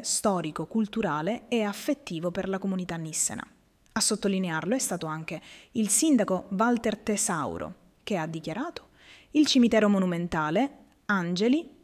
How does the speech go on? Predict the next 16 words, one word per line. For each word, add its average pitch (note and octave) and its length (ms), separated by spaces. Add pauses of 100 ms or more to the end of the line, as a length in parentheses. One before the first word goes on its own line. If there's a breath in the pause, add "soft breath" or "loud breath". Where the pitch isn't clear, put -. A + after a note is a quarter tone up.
(140)
rappresenta B3+ 680
il B3 60
luogo G3 340
della A#3 240
memoria F3 420
affettiva F3 640
per G3 160
ciascuna F3 720
delle A#3+ 220
nostre F3+ 360
famiglie D#3 540 (680 soft breath)
e - 140
costituisce A#3 600
un G#3+ 80
patrimonio A#3+ 500
storico, D#3 680